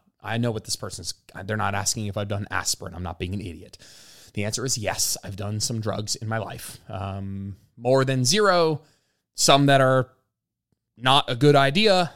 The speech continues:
um, and very thankful that I never had any really, really bad experiences, and certainly not at this time in my life is it something that I, I mess with, let's say. Next, do you like some clients better than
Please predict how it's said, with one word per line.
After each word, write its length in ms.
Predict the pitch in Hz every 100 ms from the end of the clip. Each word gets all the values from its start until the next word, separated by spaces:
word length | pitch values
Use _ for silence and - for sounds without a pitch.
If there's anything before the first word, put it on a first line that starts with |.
| -
um, 640 | 117 110 110 110 104 101 -
and 480 | 117 107 107 104 98
very 320 | 117 156 147
thankful 520 | - 139 131 143 127
that 140 | 117 113
I 60 |
never 220 | 117 117
had 180 | 113 113
any 180 | 113 113
really, 220 | 113 117
really 200 | 113 110
bad 180 | 113 107
experiences, 720 | 101 190 196 175 160 156 143 - _ _ _ _ -
and 180 | 127
certainly 460 | - - 180 151 151
not 240 | 143 135
at 120 | 123 -
this 160 | 131
time 200 | - 123
in 100 | 117
my 100 | 107
life 260 | 104 104 104
is 120 | 110
it 80 | 101
something 280 | 98 98 95
that 120 | 90
I, 400 | 92 90 90 90 - -
I 100 | 98
mess 320 | 98 92 -
with, 180 | 82 -
let's 220 | - -
say. 180 | - - _ _ _ _ _ _ _ _ - -
Next, 380 | 185 180 - - _ _ _ _ _ _ _ _ _ _ 120
do 140 | 180
you 160 | 208 226
like 240 | 220 277
some 240 | - 233 233
clients 340 | 202 190 208
better 320 | 117 135 180
than 140 | 196